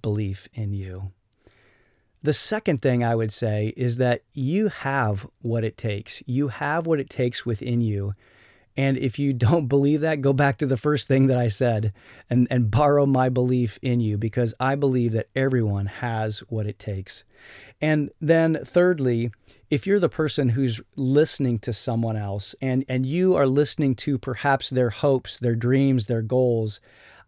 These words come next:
I, I just would ha-, have you, uh, affirm them with this statement. And it's a statement that I heard and received from Paul Martinelli in one of his retreats. I may have s-, shared it here, uh, on the podcast once, you know, before, I'm not sure.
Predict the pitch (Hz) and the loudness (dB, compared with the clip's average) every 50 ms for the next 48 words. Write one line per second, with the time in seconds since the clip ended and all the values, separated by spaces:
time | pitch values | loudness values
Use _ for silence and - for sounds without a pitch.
0 | _ _ - 165 196 214 202 - - - 143 165 202 196 214 175 - - - 147 | _ _ -2 0 0 0 0 -4 -10 -10 -6 -6 -4 -2 -2 -4 -4 -6 -4 0
1 | 135 143 135 131 123 107 - - 151 151 156 - - 151 151 151 143 151 147 139 | 2 4 4 2 0 -4 -4 -2 0 0 0 -2 -2 0 0 0 0 0 0 0
2 | 135 120 - - - 131 127 120 117 - 113 - - - 156 156 160 156 139 120 | 0 -2 -6 -12 -10 -8 -6 -4 -4 -6 -8 -8 -4 -2 0 0 2 0 0 0
3 | 110 104 104 104 104 - _ _ _ _ _ _ - _ _ - 127 127 131 127 | 0 0 -2 -2 -4 -6 _ _ _ _ _ _ -20 _ _ -2 2 2 2 2
4 | - - 120 104 113 135 147 139 - - - - - - - 123 120 117 - 107 | 2 -2 -6 0 2 2 2 2 0 -6 -8 -8 -10 -4 -2 -2 -2 -2 -4 -8
5 | 101 101 - - 123 127 135 127 - 151 - - - - 185 214 214 180 160 147 | -8 -8 -8 -4 -2 -2 -2 -2 -2 -2 -2 0 0 0 -2 0 0 -2 -2 0
6 | 123 135 131 127 - - 123 131 143 151 156 151 - - - - - _ _ - | 2 2 2 2 0 -2 -2 0 2 2 0 0 -2 -8 -20 -20 -20 _ _ -8
7 | - - 165 165 170 170 165 147 135 131 127 127 120 - - 143 139 135 135 131 | 2 4 6 6 6 4 4 2 2 2 2 0 0 0 0 2 2 4 2 2
8 | 120 - - 131 139 151 156 - - 147 139 135 127 120 - - 117 117 113 113 | 0 0 0 2 2 2 0 0 0 0 2 2 2 0 0 0 0 0 0 0
9 | 117 117 123 - - 127 123 120 123 139 139 131 113 95 139 131 117 120 123 117 | 0 0 -2 -2 0 0 0 0 0 2 0 0 0 0 0 -2 0 0 -2 -2
10 | 104 - - 120 113 - 127 117 127 135 143 156 156 147 131 - - 143 - - | -2 -2 -2 -2 -2 0 0 2 2 4 4 4 4 4 2 -2 -6 -6 -6 -6
11 | - - 139 135 131 123 - - - 139 131 127 127 123 120 - - - - - | -2 0 2 2 2 0 -4 -4 -2 0 2 2 2 0 -2 -4 -8 -20 -20 -20
12 | - - _ - 117 113 113 - 135 135 127 120 - - 131 127 123 - 131 120 | -20 -16 _ -2 -2 0 0 2 2 2 0 0 0 0 -2 -2 -2 -2 -2 -2
13 | 113 107 - - 127 120 110 - 113 - - - - 127 117 117 107 120 113 - | -2 -4 -4 -4 -4 -4 -4 -6 -14 -12 -8 -4 -2 -2 -2 -2 -2 -2 -4 -4
14 | - - 135 127 117 117 120 123 117 - - - - 139 131 120 117 110 110 | -2 0 0 2 2 2 2 0 -2 -2 -6 -6 -2 0 0 0 0 -2 -4